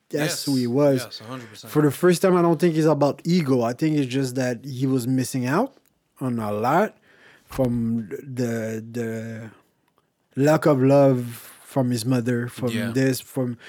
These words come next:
Speaker 1: he's been abandoned a lot. So he was always searching for that love that I think he n-, tried to, like, chase forever.
Speaker 2: For sure, for sure.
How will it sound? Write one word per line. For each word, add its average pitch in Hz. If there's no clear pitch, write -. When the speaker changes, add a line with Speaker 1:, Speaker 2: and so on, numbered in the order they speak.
Speaker 1:
he's 127
been 127
abandoned 135
a 123
lot. 127
So 143
he 139
was 147
always 139
searching 147
for 139
that 127
love 135
that 131
I 139
think 131
he 131
n-, 123
tried 143
to, 135
like, 117
chase -
forever. 127
Speaker 2:
For 117
sure, 104
for -
sure. 107